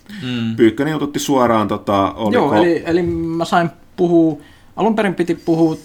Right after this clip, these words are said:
Speaker 3: Josh Sawyeren kanssa, mut se oli sairas juuri. Ö, se ei, se ei päässyt, mut mä puhuin
Speaker 1: Sitä on
Speaker 3: se
Speaker 1: liikkeellä selkeästi.
Speaker 3: Ei, joo. Ö, puhuttiin tota Adam Brenneckelle, joka on pelin tuottaja ja pääohjelmoija ja vähän niinku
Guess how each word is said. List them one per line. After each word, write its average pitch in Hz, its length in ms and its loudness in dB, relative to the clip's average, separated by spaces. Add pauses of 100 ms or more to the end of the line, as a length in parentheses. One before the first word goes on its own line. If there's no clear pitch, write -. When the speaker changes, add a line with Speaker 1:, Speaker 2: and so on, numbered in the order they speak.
Speaker 3:
Josh - 320 -2
Sawyeren 135 460 4
kanssa, 120 240 0
mut 135 80 -6
se 175 60 -2
oli 165 80 2
sairas 98 720 -4
juuri. 117 460 -10 (180)
Ö, 117 240 -6
se 120 120 -4
ei, 120 200 0
se 160 120 2
ei 139 80 4
päässyt, 175 400 2
mut 151 140 -6
mä 147 80 -6
puhuin 208 220 0
Speaker 1:
Sitä 139 80 2
on - 60 2
Speaker 3:
se 127 60 0
Speaker 1:
liikkeellä 107 340 -4
selkeästi. 98 420 -8 (100)
Speaker 3:
Ei, 175 200 6
joo. 123 240 6 (540)
Ö, 165 500 2
puhuttiin 175 460 -4
tota 135 460 2 (180)
Adam 151 220 0
Brenneckelle, 151 500 -4
joka 123 280 0
on 120 140 0
pelin 127 360 -2 (260)
tuottaja 143 520 0
ja 120 120 2
pääohjelmoija 120 840 2
ja 110 60 0
vähän 117 160 0
niinku 110 260 -6